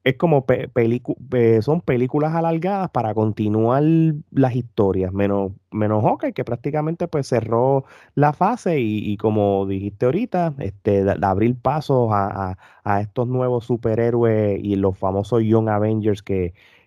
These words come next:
que, que vamos a ver en, en, en, en par de años. Este, y sí, búsquenlo, búsquenlo, Young Avengers, y vas a ver a, a, como otra serie de Disney Plus que, que va a salir, Miss Marvel,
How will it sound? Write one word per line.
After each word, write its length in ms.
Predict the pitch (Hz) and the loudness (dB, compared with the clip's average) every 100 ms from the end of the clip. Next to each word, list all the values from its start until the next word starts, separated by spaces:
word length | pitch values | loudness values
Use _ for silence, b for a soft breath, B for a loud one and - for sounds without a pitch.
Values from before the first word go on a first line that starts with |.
| _ | _
que, 400 | 101 98 92 90 | 2 2 2 2
que 120 | 95 | 2
vamos 280 | 92 95 101 | 2 2 0
a 80 | 107 | 0
ver 180 | 104 104 | 0 0
en, 220 | 98 92 | -2 -4
en, 220 | - 87 87 | -6 -8 -6
en, 260 | 90 85 - | -6 -8 -8
en 160 | 87 | -8
par 220 | 82 90 95 | -6 -2 0
de 180 | 104 | 2
años. 400 | 98 101 98 87 85 | 2 0 0 -2 -4
Este, 460 | - 82 - 87 80 | -12 -14 -10 -8 -6
y 180 | 85 95 | -6 0
sí, 140 | 120 | 2
búsquenlo, 480 | 127 165 127 104 90 | 2 2 2 0 0
búsquenlo, 360 | 101 104 135 127 | -2 -2 0 2
Young 260 | 117 127 | 2 0
Avengers, 540 | 135 135 147 135 123 - | 0 0 0 0 -2 0
y 60 | 98 | 0
vas 120 | 95 | 2
a 100 | 110 | 2
ver 220 | 113 117 | 2 2
a, 200 | 107 101 B B B | 2 0 B B B
a, 360 | 107 98 92 90 - 101 95 92 | 0 0 0 -2 -6 -8 -8 -2
como 240 | 98 98 | 0 2
otra 200 | 101 117 | 2 0
serie 280 | 117 117 113 | 0 0 2
de 160 | 113 | 2
Disney 260 | 107 107 113 | 2 2 0
Plus 260 | 110 110 107 | 0 -2 0
que, 520 | 110 101 98 92 78 | -2 0 0 -2 -2
que 140 | 101 | -2
va 100 | 98 | 0
a 40 | 101 | 0
salir, 340 | - 107 123 | 0 2 2
Miss 320 | 131 107 95 104 | 2 0 0 0
Marvel, 480 | 107 156 127 120 | 0 2 2 0